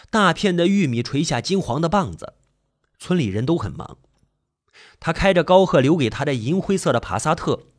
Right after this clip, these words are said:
行走在村道上，阳光照耀着帕萨特，帕萨特在田野里是那样的刺眼，人们都用怀疑的目光看着这辆高级小车和小车上下来的城里人一样的摩登女郎，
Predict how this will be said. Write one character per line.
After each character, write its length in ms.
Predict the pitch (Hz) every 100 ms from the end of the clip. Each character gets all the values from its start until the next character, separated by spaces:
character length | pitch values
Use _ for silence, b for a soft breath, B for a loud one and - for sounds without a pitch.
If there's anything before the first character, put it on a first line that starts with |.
| _ _
行 260 | - 127 156
走 140 | 98
在 120 | 92
村 220 | 98 151 151
道 180 | 107
上， 140 | - - _ _ _ _ _ B B B
阳 260 | 117 151 202
光 220 | 196 196
照 200 | 202 143
耀 160 | 165 139
着 60 |
帕 180 | 127 104
萨 160 | 117 165
特， 300 | - 165 - _ _ B B B B
帕 260 | 175 185 196
萨 220 | 247 262
特 200 | - 214
在 120 | 175
田 340 | - 139 202
野 140 | 196 151
里 180 | 151 127
是 120 | 180
那 100 | 233
样 180 | 175 104
的 80 |
刺 240 | - - 101
眼， 220 | - - _ _ _ _ B B
人 120 | 185 247
们 80 |
都 140 | 254 254
用 100 | 214
怀 220 | - 175
疑 160 | 214 202
的 100 | 202
目 220 | 208 170
光 240 | 196 202 B B B
看 180 | 202
着 80 | 175
这 140 | 170 180
辆 180 | 165
高 200 | 170 220
级 120 | 175 214
小 220 | 151 131
车 260 | - 220 - B
和 140 | -
小 240 | 190 147 127
车 180 | - 180
上 140 | 170
下 220 | 208 165
来 160 | 82 71
的 140 | - _ _ _ _ -
城 400 | - 139 220 277
里 140 | 208
人 180 | 135 143
一 140 | 165 165
样 140 | 151
的 120 | 131
摩 180 | 135 165
登 180 | 196 190
女 120 | 110
郎， 320 | 90 78 156